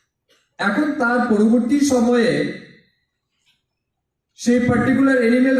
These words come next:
রাস্তায় পড়ে আছে, চটপট করছে, কিন্তু খুব কম লোক পাওয়া যায় যারা সেই অ্যানিমেলকে রেস্কিউ করে পার্শ্ববর্তী হাসপাতালে পৌঁছাবে,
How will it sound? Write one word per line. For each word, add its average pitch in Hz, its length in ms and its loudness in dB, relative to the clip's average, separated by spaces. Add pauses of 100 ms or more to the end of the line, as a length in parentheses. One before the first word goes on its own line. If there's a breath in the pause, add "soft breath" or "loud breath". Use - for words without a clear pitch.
রাস্তায় 254 360 0
পড়ে 247 240 2
আছে, 254 220 -2
চটপট 247 340 -2 (100)
করছে, 247 260 -2 (1700)
কিন্তু 262 160 0 (100)
খুব 294 120 0 (180)
কম 254 160 0 (120)
লোক 311 120 0 (120)
পাওয়া 226 240 0 (100)
যায় - 220 -2 (920)
যারা 196 220 0 (160)
সেই 226 220 0 (680)
অ্যানিমেলকে 220 560 0
রেস্কিউ 247 360 0 (140)
করে 214 200 2 (1300)
পার্শ্ববর্তী 220 600 -2
হাসপাতালে 226 520 -2
পৌঁছাবে, 214 440 -2